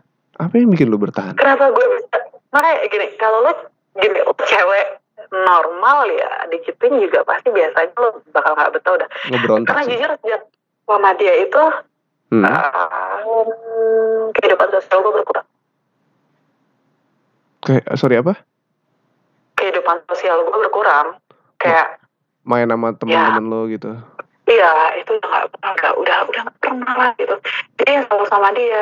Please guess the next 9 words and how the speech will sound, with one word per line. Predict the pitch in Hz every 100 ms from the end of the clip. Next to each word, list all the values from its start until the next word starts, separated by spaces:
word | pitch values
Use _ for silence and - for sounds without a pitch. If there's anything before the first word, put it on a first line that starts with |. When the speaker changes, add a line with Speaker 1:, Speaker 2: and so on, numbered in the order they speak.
| 214
Speaker 2:
dan | - 175 - _ _ _ _ _ _ _ _ _ _ _ _ _ _ _
ya. | - - - - - _ _ _ _ _ _ _ _ _ _ _ _ _ _ _
Speaker 1:
Dan | 302 131 254
Speaker 2:
Gitu, | - - 523
jadi | 440 494 - - - - _ _ _
Speaker 1:
dan | - 127 131
menurut | 135 135 139
lo | 190 180
itu | 147 147 190